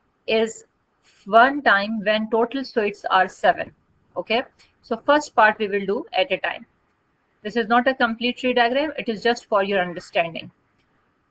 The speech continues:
So first time when she is drawing from the tin, which has seven sweets, out of which six are toffees and one is chocolate.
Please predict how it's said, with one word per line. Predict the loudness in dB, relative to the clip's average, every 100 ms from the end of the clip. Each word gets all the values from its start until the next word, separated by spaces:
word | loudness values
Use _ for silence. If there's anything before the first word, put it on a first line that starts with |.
| _ _ _ -2
So | 4 4
first | 4 4 4 4
time | 0 2 0
when | -2
she | -2 -2
is | -2
drawing | -4 -2 0 0 0
from | 0 0
the | -2
tin, | -2 -4 -4
which | -6 -2
has | -2 -2
seven | 0 0 2 -2
sweets, | -4 -4 -4 -8 _ _ _ 0
out | 0 0
of | -4
which | -6 -8
six | -6 -6 -2 0
are | 0 -2 _ 0
toffees | 0 0 -6 -6 -4
and | -6 -2
one | -4 -4
is | -6
chocolate. | -4 -4 -4